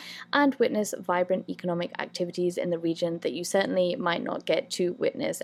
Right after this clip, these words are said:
elsewhere. So as we come to the end of our exploration of Rason, it's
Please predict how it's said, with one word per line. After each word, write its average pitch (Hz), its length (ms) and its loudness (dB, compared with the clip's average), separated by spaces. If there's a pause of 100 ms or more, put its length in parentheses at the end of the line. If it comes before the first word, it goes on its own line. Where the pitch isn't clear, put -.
elsewhere. 190 1040 2 (180)
So 247 480 6
as 269 260 4
we 330 120 2
come 277 200 6
to 240 80 0
the 233 140 2
end 196 160 2
of 190 80 0
our 185 160 4
exploration 175 580 0
of 165 280 -2
Rason, 170 500 2 (640)
it's 311 340 6